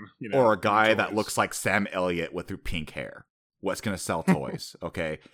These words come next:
Speaker 2: And I go,
Speaker 1: He really does look like
Speaker 2: "Sam
Speaker 1: Sam Elliott.
Speaker 2: Elliott is gonna sell toys, okay?" 'Cause I asked you this in Discord, and you did not reply to this. <laughs> I was
Speaker 1: 'Cause I
Speaker 2: just
Speaker 1: don't
Speaker 2: like
Speaker 1: know the answer.
Speaker 2: <laughs>
Speaker 1: I don't know if he is designed after Sam Elliott or not.
Speaker 2: Uh, specifically, I was asking in the dub,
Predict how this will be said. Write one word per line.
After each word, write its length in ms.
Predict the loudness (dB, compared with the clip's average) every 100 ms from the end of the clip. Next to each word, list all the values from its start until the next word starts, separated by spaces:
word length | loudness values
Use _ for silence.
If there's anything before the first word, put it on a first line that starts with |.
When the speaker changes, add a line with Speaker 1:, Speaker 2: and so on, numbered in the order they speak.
| -20 _
Speaker 2:
And 100 | -4 4
I 180 | 6 6
go, 160 | 6
Speaker 1:
He 80 | 4
really 320 | 4 0 -2
does 320 | -4 -2 -2
look 180 | -4 -4
like 80 | 0
Speaker 2:
"Sam 320 | 2 4 4
Speaker 1:
Sam 100 | 2
Elliott. 180 | -4 0
Speaker 2:
Elliott 440 | 4 4 4 2 -2
is 100 | 2
gonna 180 | 2
sell 240 | 4 2 0
toys, 400 | 0 -2 0 0
okay?" 460 | -4 0 2 2 -4 -20 -20 0
'Cause 340 | 2 2 -2 _ _ 2
I 140 | 6
asked 240 | 6 6
you 80 | 2
this 140 | 2 2
in 80 |
Discord, 400 | -2 0 2 2 0
and 200 | -4 -4
you 100 | -6
did 140 | -4
not 200 | -4 -6
reply 360 | -10 -10 -6 -2
to 60 |
this. 220 | -2 0 0 2
<laughs> 40 |
I 280 | 2 6 4
was 80 | 4
Speaker 1:
'Cause 120 | 4
I 60 | 2
Speaker 2:
just 100 | 4
Speaker 1:
don't 140 | 2
Speaker 2:
like 100 | 2
Speaker 1:
know 240 | -2 -2 0
the 100 | 2 2
answer. 300 | 2 2 4
Speaker 2:
<laughs> 500 | 2 2 -2 -2 -4
Speaker 1:
I 120 | -2
don't 360 | 0 0 0 0
know 180 | 0 -2
if 80 | -4
he 160 | -6 -6
is 120 | -6
designed 460 | -8 -6 -6 -4
after 220 | -6 -6 -8
Sam 260 | -8 -8
Elliott 260 | -8 -8 -8
or 80 | -8
not. 320 | -10 -12 -14 -20 _ _ -18 -18 -18 _
Speaker 2:
Uh, 380 | 4 6 6 4
specifically, 920 | 2 -4 -6 -4 -4 -4 -4 0 0
I 160 | 0 2
was 160 | 2 2
asking 320 | 0 -2 -10
in 180 | -4 -4
the 80 | -4
dub, 600 | -6 -2 0 2 0 -2